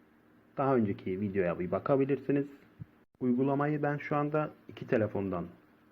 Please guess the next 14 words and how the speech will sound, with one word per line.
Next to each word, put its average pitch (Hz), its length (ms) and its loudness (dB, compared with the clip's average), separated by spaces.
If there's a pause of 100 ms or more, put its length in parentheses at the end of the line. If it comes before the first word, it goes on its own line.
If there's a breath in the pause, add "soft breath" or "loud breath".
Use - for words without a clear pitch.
(160)
kullanıyorum. 139 680 2 (880 soft breath)
Diğer 156 240 2
telefonumda 113 760 0 (440)
çekim 127 320 2
işlemini 92 520 -2
gerçekleştirdim. 120 1000 0 (840)
Şu - 200 0
anda 120 220 4
ekranda 98 400 0
görebilirsiniz. 117 840 0 (380)
İşte - 340 -6 (560)
ilk 139 160 2 (420)
resimde 120 680 0 (1300)
uygulamadan 123 600 4